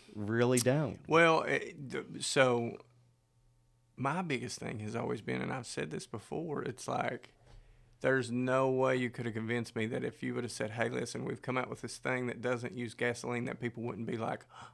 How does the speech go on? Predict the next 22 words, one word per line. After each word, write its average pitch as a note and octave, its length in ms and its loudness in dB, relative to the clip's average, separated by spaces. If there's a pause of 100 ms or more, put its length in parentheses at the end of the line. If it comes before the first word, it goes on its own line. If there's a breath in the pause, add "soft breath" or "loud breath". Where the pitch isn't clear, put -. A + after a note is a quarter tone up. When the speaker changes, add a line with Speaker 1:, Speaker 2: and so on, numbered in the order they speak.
(220 loud breath)
Speaker 2:
<gasps> - 520 -20
"I've G#2 180 -6
gotta A2 180 -10
have B2+ 300 -4
it." - 240 -16
Speaker 1:
Gotta F#2 240 4
have G#2 140 2
it. C3+ 60 2
Speaker 2:
'Cause C#3+ 140 0
all C#3 420 8
they C#3+ 180 6
do, D3+ 500 0 (280)
all D3+ 320 8
anyone D3+ 540 2
does A#2 240 2
is G#2+ 100 -6
complain A#2 440 -2
about A#2 200 -4
the - 60 -14
price A2 320 -2
of - 80 -16
gasoline. - 600 -8